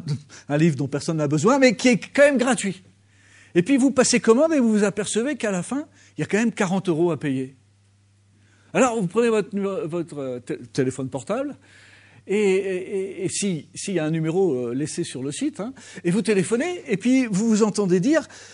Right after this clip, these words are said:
euh, que il y a des frais de dossier, il y a des frais d'inscription,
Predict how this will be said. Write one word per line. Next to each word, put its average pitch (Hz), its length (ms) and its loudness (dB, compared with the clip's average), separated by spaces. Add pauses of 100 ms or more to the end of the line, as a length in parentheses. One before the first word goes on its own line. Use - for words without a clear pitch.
(200)
euh, 208 380 8
que 277 520 6 (1700)
il 160 100 2
y 160 60 2
a 165 60 2
des 151 100 -2
frais 185 200 -6
de 139 80 -6
dossier, 143 400 -8 (1500)
il 156 40 -2
y - 20 2
a 170 40 2
des 175 100 8
frais 196 200 0
d'inscription, 175 600 -2